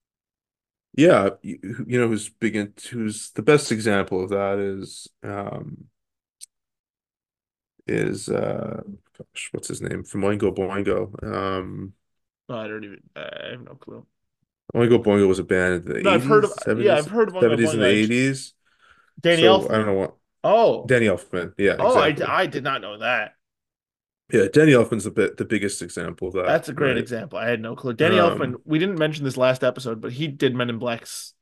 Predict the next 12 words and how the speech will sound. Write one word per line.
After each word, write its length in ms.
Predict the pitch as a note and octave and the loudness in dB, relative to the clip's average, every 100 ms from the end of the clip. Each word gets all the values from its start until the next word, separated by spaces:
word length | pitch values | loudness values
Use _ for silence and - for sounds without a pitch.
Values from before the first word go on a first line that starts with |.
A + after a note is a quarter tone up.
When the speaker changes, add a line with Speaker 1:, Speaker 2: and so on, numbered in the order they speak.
| - | -8
Speaker 2:
soundtrack 460 | B2 A#2+ - A2 | -6 -6 -8 -12
as 100 | A#2 | -10
well. 280 | A2+ G#2+ C3+ - | -10 -10 -14 0
Speaker 1:
Yeah, 220 | A2+ G#2 | 4 4
Speaker 2:
Um, 220 | G#2+ F#2+ G2 | 4 -2 0
Speaker 1:
well, 80 | |
he's, 200 | A2+ A2+ - - | 0 0 0 0
he's, 200 | C3+ B2 - _ | 0 -4 -6 _
he's 400 | - E3 - - - | -6 -4 -4 -10 -2
borderline 420 | B2+ C#3 G#2+ F2 | 2 4 4 2
prolific, 640 | F#2+ G2 F2+ F#2 - - - | -4 -6 -4 -4 -4 -8 -10
right? 280 | G#2 G2 G2+ | -8 -6 -6